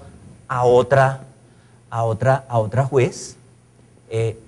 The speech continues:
pues no sé qué tenían entre ellos, pero, pero el señor le hizo el trabajo a ella, pero el estilo propio y particular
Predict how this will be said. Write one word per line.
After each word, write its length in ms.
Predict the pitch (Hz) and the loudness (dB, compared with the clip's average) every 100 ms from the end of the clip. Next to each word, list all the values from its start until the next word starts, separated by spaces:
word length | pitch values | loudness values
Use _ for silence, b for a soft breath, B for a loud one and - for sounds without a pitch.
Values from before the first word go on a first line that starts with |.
| - | -10
pues 120 | 101 | -8
no 80 | 98 | -8
sé 140 | 107 | -8
qué 140 | 123 | -6
tenían 340 | 113 123 123 123 | -6 -6 -2 -2
entre 340 | 107 - 98 | -2 -4 -8
ellos, 240 | 98 113 - | -8 -10 -10
pero, 240 | 117 101 95 | -12 -12 -14
pero 260 | 101 92 - - 110 | -16 -14 -14 -16 -14
el 120 | 92 | -12
señor 440 | 104 107 117 117 | -8 -4 -4 -4
le 160 | 113 120 | -6 -8
hizo 220 | 110 113 | -8 -8
el 60 | 107 | -12
trabajo 400 | 104 98 92 117 | -10 -8 -4 -2
a 80 | |
ella, 240 | 113 101 131 B B - | 0 0 -2 B B -8
pero 200 | 123 113 | -4 -4
el 100 | 107 | -6
estilo 460 | 101 - 135 143 | -8 -6 -4 -2
propio 420 | 147 151 151 - | -4 -4 -4 -4
y 40 | 160 | -4
particular 800 | 147 120 - 107 110 113 131 | -2 -2 -2 -4 -2 0 0